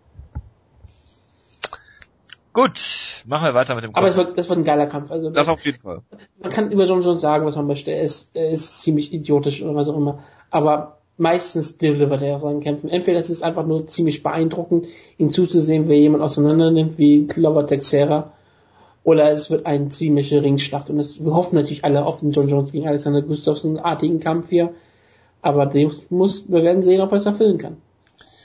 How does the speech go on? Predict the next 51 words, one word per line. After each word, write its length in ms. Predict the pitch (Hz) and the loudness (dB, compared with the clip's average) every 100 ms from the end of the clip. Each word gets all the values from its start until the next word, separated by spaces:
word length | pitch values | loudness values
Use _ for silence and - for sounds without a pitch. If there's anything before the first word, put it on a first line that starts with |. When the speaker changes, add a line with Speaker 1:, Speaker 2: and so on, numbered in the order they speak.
| - - - - - - _ | -20 -20 -20 -20 -20 -20 _
Speaker 1:
Ich 80 | - | -10
dachte 280 | - 131 127 | -8 -6 -4
eigentlich, 260 | - 120 123 | -4 -6 -10
dass 200 | 127 - | -8 -8
John 160 | 120 | -8
Jones 260 | 110 117 117 | -6 -10 -8
Glover 300 | 117 110 113 | -8 -6 -6
Teixeira 400 | 110 101 113 107 | -6 -4 -4 -6
noch 160 | 107 107 | -8 -8
mehr 180 | 98 | -6
auseinander 420 | 90 92 92 92 87 | -4 -4 -8 -8 -8
nimmt, 220 | 80 80 | -10 -10
aber 200 | 87 87 | -8 -8
gut. 380 | 87 - - _ _ _ _ | -10 -16 -20 _ _ _ _
Eigentlich 240 | 143 175 156 | -2 -2 -10
müsste 140 | 127 | -8
ich 80 | 113 | -8
auf 100 | 110 | -4
John 180 | 113 104 | -6 -4
Jones 200 | 101 110 | -6 -6
tippen, 220 | 104 101 | -10 -8
nur 80 | 104 | -8
um 100 | 92 | -6
Jonas 220 | 101 90 | -8 -8
abzufacken, 560 | - - - 87 - 82 | -12 -16 -8 -8 -6 -8
aber 180 | 82 | -4
ich 140 | 82 - | -6 -4
bleibe 240 | 87 87 | 0 0
bei 140 | 85 78 | 0 -6
Daniel 260 | 87 80 | -6 -8
Cormier. 340 | - 80 85 80 - - | -8 -8 -8 -12 -16 -20
Speaker 2:
<laughs> 180 | - | -6
Und 80 | - | 2
jetzt 140 | 214 233 | 2 2
kommt, 340 | 220 202 - | 0 -2 -2
jetzt 260 | 196 202 - | -2 -2 -2
kommt 240 | 220 202 | -2 2
Jonas 260 | 196 208 196 | 4 4 2
in 40 | |
der 60 | 196 | 0
nächsten 260 | 202 196 | 0 0
Sendung, 220 | 185 190 190 - | 0 0 -2 0
"Ich 180 | 339 339 | 2 2
hätte 180 | 339 | 2
auf 140 | 302 302 | 0 0
Cormier 420 | 311 285 247 214 | -2 0 -2 -4
getippt." 400 | 202 185 185 - - | -6 -8 -12 -8 2
Speaker 1:
<laughs> 180 | 214 | 4
Ja, 100 | 220 - | 4 6
natürlich. 1080 | 220 143 - 156 180 160 107 - - - - _ _ _ _ | 4 4 -2 -4 -4 -4 -8 -10 -14 -14 -18 _ _ _ _
Natürlich. 880 | 160 - - 110 143 - - - - | -6 -6 -12 -8 -8 -10 -18 -20 -20